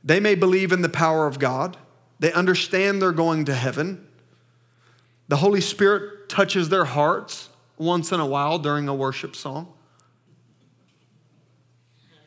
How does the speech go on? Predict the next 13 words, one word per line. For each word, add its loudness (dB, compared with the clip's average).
But 4
the 6
majority 4
of 2
the 4
time, 0
they 4
don't 2
experience -2
God, 2
they 2
experience -2
church. -12